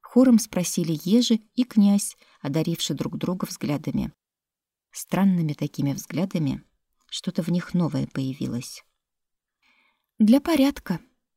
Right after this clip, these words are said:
Стася почесала беса за ухом и решилась. «Извините». «За что?» поинтересовался Радожский, как почудилось с издевкой.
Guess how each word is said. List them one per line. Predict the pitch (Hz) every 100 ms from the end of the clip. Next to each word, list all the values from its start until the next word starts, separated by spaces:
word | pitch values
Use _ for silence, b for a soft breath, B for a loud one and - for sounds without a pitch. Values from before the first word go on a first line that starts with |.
| _ _
Стася | - - 156 151
почесала | 156 - 151 - 147 147
беса | 135 143 -
за | - 175
ухом | 220 220 214 208 - _ _
и | 214
решилась. | 220 208 - 143 135 - - _ _ _ _ _ _ _ _ _ _ _ _ _ _ _ -
«Извините». | 233 220 262 254 196 - 160 165 _ _ _ _ _ _ _ _ _ _ _ -
«За | 127 156
что?» | - - - - - - _ _ _ _ _ _ _ b b b
поинтересовался | 196 196 214 - 220 240 254 185
Радожский, | 165 160 202 - - 240 247 _ _ -
как | 220 -
почудилось | 185 - 175 185 190
с | - 208
издевкой. | - - 143 - 135 143